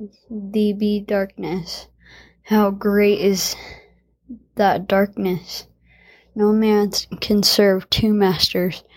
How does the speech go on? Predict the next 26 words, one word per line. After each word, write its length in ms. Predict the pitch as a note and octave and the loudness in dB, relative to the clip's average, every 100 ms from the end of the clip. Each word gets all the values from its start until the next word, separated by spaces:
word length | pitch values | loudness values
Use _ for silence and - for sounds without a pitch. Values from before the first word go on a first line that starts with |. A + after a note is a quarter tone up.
| - - - _ | -20 -20 -20 _
for 200 | - G#3 | -4 -2
either 400 | - A3 A3 A3 | 0 -2 0 -2
he 280 | A3 - G#3+ | -2 0 2
will 220 | G3+ G3 | 4 2
hate 400 | F3 G3 G#3+ - | 2 2 2 0
the 200 | G#3+ G3+ | 0 0
one 360 | G3 G3+ G#3+ G#3+ | 0 0 0 -2
and 200 | G3+ G3+ | -6 -2
love 240 | G3 G3+ | -2 0
the 100 | G3 | 2
other, 440 | - G3+ A3 B3+ - - | 2 4 4 2 -2 -6
or 100 | - | 0
he 320 | G#3+ - - G#3 | 0 0 -2 0
will 280 | G3+ G3+ | 2 2
hold 380 | G3+ G#3+ G#3+ G#3 | 2 2 2 0
to 180 | - G#3+ | -4 0
the 140 | G3 | 0
one 300 | G3 F3+ F3+ | 0 -4 -4
and 160 | F#3 F3+ | -6 -8
despite 500 | - - - G3+ G3+ | -8 -8 -4 -4 -4
the 120 | - - | -8 -8
other. 340 | C3 G#2 G3 _ _ _ _ _ _ _ _ _ | -6 -4 -6 _ _ _ _ _ _ _ _ _
He 520 | - - - A3 G#3 - | -20 -12 -2 -2 -2 -4
can't 420 | - A3+ G#3+ G3+ | 0 2 2 0
serve 340 | - G#3 G3+ | 0 0 0
God, 420 | - F#3+ G#3+ G#3+ | -2 2 2 0